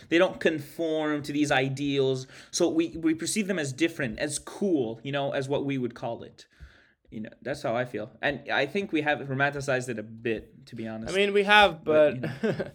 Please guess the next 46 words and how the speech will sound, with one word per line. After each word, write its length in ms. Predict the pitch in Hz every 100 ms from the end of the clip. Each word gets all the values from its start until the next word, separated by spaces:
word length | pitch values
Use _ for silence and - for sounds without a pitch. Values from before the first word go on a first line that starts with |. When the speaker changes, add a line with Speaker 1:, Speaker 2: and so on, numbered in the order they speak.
| -
Speaker 2:
<laughs> 180 | 127 -
as 140 | 233
I 60 | 240
said, 240 | - 208
I 80 | 202
mean, 260 | 196 185 - -
I 100 | 185
don't 240 | 220 226
think, 240 | 226 208 202
I 100 | 180
don't 260 | 202 208 202
think, 360 | 180 180 165 - _ _ -
uh, 60 | -
in 340 | 151 143 151
twenty 300 | - 156 160
twenty, 340 | 147 151 147
you 120 | 143 139
know, 160 | 147
we 160 | 139 143
have 160 | 139
all 180 | 135 135
this 160 | 131 131
cancel 560 | - 131 131 131 135 131
cul-, 200 | - -
culture 720 | - 131 131 - 135 131 131 -
started 440 | - 147 139 135
to 100 | 139
go 160 | 135 131
around, 520 | 123 131 131 127 117
but, 240 | 135 131 - _ _ _ _
uh, 320 | 156 180 180 143 - - -
I 80 |
mean, 380 | 170 190 180 165 - -
it's, 200 | 175 170
it 180 | 202 208
is 180 | 220 190
movies, 480 | 180 175 170 165 165
it's 160 | 160
cinema, 560 | - 180 165 147 139 127
that's 240 | 139 151
what 120 | 170 160
cinema 320 | 165 156 147
is 120 | 139
about. 520 | 135 131 127 120 - - _ _ _
And, 380 | - 131 135 131
uh, 320 | 131 131 131